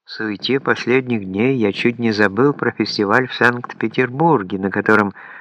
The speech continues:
собирался аккредитоваться. Это было очень кстати. По крайней мере, в течение недели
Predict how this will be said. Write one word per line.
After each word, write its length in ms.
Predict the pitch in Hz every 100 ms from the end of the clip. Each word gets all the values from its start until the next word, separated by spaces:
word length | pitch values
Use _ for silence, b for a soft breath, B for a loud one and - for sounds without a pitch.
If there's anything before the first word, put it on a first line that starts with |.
| B
собирался 680 | - 107 107 110 101 - 107
аккредитоваться. 960 | - 107 104 101 110 107 87 - - - _ _ _ _ _ _ _ _ _ _ -
Это 180 | 107 107
было 200 | 110 113
очень 400 | 123 - 135 131
кстати. 720 | - - 123 113 - - _ _ _ _ _ _ _ _ _ _ _ _ _ _ _ _ _ _ _
По 100 | - 98
крайней 280 | 110 113
мере, 240 | 117 117 117
в 60 |
течение 460 | - 110 - 113 113
недели 540 | 110 101 101 110 117